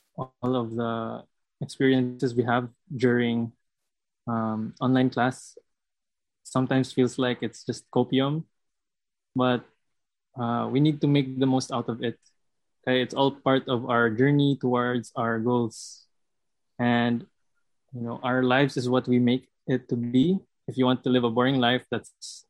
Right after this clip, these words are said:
that's up to you, Rigid. And if you want to make the most out of it, okay, you make the most out of your situations and you just keep going.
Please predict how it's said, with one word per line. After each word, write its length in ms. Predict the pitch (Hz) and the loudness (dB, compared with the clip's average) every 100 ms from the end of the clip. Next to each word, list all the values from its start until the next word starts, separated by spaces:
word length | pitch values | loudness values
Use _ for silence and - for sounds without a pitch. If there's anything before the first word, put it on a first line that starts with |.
| _ _ _ | _ _ _
that's 180 | 123 120 | -4 -2
up 160 | 127 - | -4 2
to 60 | |
you, 140 | 131 131 | 4 6
Rigid. 320 | 127 135 131 - | 4 2 -2 -4
And 240 | 120 120 | -2 -2
if 120 | 120 - | -4 -2
you 60 | |
want 140 | 123 123 | -2 0
to 80 | |
make 160 | 131 127 | 0 0
the 80 | 127 | 0
most 220 | 131 127 | -2 -2
out 160 | 135 143 | -4 -4
of 120 | 131 | -2
it, 140 | 135 - _ _ _ _ _ - _ - | -4 -4 _ _ _ _ _ -20 _ -6
okay, 480 | 120 117 113 110 - - - _ _ - | -2 0 0 -4 -8 -20 -20 _ _ 0
you 80 | |
make 220 | 131 135 127 | 4 4 2
the 100 | 143 | 0
most 160 | 147 | 0
out 160 | 151 151 | -2 -2
of 100 | 147 | -2
your 180 | 147 151 | -2 -2
situations 760 | - - 156 160 - 156 156 | -4 0 2 2 2 -2 -2
and 160 | 143 143 | -2 -2
you 80 | 139 | -2
just 180 | 143 | -6
keep 160 | - 143 | -4 -2
going. 460 | 135 131 120 113 | 2 2 2 -2